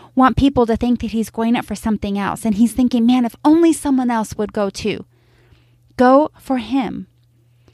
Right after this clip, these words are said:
Think of the ninety percent of the people who will genuinely smile as you go up for prayer because inside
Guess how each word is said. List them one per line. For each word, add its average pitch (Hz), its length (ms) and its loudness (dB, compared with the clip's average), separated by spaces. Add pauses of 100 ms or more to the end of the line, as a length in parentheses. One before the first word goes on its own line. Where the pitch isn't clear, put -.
(380)
Think 339 240 4
of 359 140 -2
the 302 120 2
ninety 262 460 2
percent 247 560 -6
of 190 120 -12
the 202 80 -10
people - 580 -10 (720)
who 285 180 2
will 262 140 6
genuinely 294 800 4
smile 220 720 -2
as 220 180 -4
you 226 100 0
go 214 160 2
up 202 160 0
for 220 100 -6
prayer 185 320 -4
because 240 300 0
inside 269 720 -2